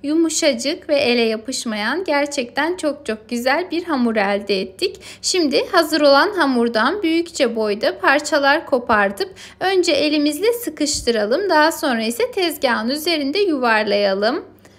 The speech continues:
Hamurlarınızı dilediğiniz boyutlarda yapabilirsiniz.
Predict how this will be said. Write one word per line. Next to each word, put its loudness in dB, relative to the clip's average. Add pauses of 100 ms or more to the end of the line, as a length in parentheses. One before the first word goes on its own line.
(300)
Hamurlarınızı 2
dilediğiniz 0
boyutlarda 2
yapabilirsiniz. 0